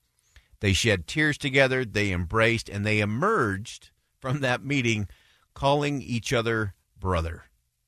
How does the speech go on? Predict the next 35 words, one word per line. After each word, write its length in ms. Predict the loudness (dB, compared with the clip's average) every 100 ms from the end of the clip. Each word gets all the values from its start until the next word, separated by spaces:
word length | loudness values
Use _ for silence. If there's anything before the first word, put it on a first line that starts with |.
| _ _
Love 300 | -2 0 0
that. 220 | -4 -10 -16 _ _ _ _ _ _ _ _ _ _ _
As 340 | 0 4 4 2
the 120 | 0
Associated 540 | 0 0 0 0 -2
Press 280 | 2 2 2
noted, 480 | -2 0 -2 -4 -8
uh, 140 | -4 -2
Lewis's 500 | 0 0 -2 -4 0
life 240 | 2 2
was 160 | 0 -2
an 120 | -2
example 600 | -2 -2 -2 -2 -2 0
of 160 | 0 -2
activism 840 | -6 -4 -4 -2 -2 -2 -4 -4 -8 -12
fueled 340 | -4 -2 4
by 140 | 4
religion. 640 | 4 2 0 0 -2 -4 -12 _ _ _ _ _ _ _ _ _
And 380 | 2 4 2 -4 -6
to 100 | -2
me, 160 | 0
this 220 | 2 0
is 120 | -2 -4
the 100 | -6
cautionary 680 | 2 2 2 -2 -2 -2
tale. 380 | -2 -4 -2 -2
The 140 | 0 0
nation 480 | 0 0 -2 -4
has 220 | -2 -4 -2
got 300 | 0 0 0
to 100 | -4
be 180 | 0 -2
weary 640 | 0 0 2 2 0 -4
and 240 | -2 0 4
wary 520 | 4 4 2 -4